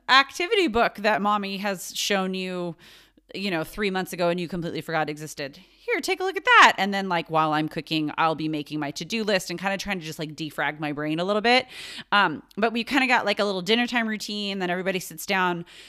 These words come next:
As many nights as possible, we try to have no screens on while we're eating. There are sometimes those days where it's like, "Hey guys, let's watch Escape to the Chateau on Hulu tonight while we eat dinner." And it is what it is,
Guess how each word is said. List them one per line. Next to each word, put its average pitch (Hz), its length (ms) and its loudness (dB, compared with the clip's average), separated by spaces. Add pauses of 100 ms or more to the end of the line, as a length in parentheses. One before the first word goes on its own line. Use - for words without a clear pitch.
(260)
As 202 300 8
many 233 440 2
nights 220 580 -2
as 190 180 -2
possible, 180 480 -4
we 170 100 -4
try 175 180 -2
to 165 80 -2
have 170 160 -2
no 170 120 -4
screens 175 360 -6
on 185 320 -4 (100)
while 175 180 2
we're 180 100 -4
eating. 196 380 -4 (280)
There 165 140 -2
are 175 40 -4
sometimes 170 540 -6
those 165 200 -8
days 160 260 -6
where 170 80 -8
it's 147 100 -16
like, 156 220 -6
"Hey 214 260 -10
guys, 160 380 -4
let's 185 200 -10
watch 196 380 0 (100)
Escape - 460 -4
to - 140 -6
the 175 100 -4
Chateau 185 800 2
on 180 240 2
Hulu 214 320 2
tonight 180 400 -2
while 165 160 2
we 175 120 -2 (100)
eat 208 180 -6
dinner." 175 320 -2 (640)
And 202 600 2 (560)
it 202 160 2
is 165 220 -2
what 156 140 -2
it 151 120 -4
is, 147 320 -4